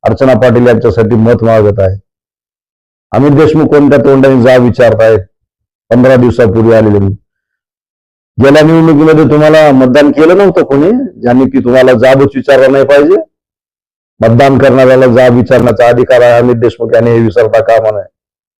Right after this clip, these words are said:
हे सगळं बोलण्याचं धाडस येतंय कुठून मित्रांनो? राहुल गांधीपासूनच येतंय.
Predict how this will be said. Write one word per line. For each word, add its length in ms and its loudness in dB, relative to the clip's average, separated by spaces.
हे 60 -2
सगळं 260 2
बोलण्याचं 440 2
धाडस 340 0
येतंय 240 2
कुठून 300 0
मित्रांनो? 480 0
राहुल 240 2
गांधीपासूनच 720 -4
येतंय. 260 -6